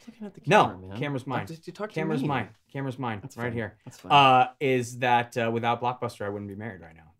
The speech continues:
Speaker 2: because I was returning a movie as she was walking out of the grocery store where we reconnected. And five years later, I proposed to her on the same spot that we remet.
Speaker 1: That's right.
Speaker 2: Yeah.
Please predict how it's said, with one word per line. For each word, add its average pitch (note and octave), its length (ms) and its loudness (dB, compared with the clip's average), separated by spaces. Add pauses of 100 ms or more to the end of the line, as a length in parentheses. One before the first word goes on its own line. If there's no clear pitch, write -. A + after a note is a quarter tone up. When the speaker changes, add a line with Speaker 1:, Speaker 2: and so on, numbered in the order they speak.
Speaker 2:
because G2 260 -14
I G2 100 -8
was F#2+ 140 -8
returning G#2 460 -12
a A#2 40 -4
movie G#2 420 -4 (600)
as A2+ 160 0
she - 240 -2
was A#2 220 2
walking A2 400 0
out A2+ 140 2
of - 20 -6
the A#2 60 -2
grocery B2 340 -2
store G#2+ 420 -6
where G#2+ 140 -4
we G2+ 160 -8
reconnected. G#2+ 720 -8
And G#2+ 180 -6
five A#2+ 300 2
years A#2+ 180 -2
later, A#2 220 0
I G#2 60 -4
proposed G2+ 400 -6
to G2+ 60 -10
her G2 40 -8
on F#2+ 100 -10
the F2+ 60 -10
same F#2 180 -14
spot F2 320 -16 (100)
that F2+ 140 -14
we F2+ 120 -12
remet. F#2 180 -12
Speaker 1:
That's - 300 -10
right. F#3 360 -4
Speaker 2:
Yeah. F#2+ 180 -10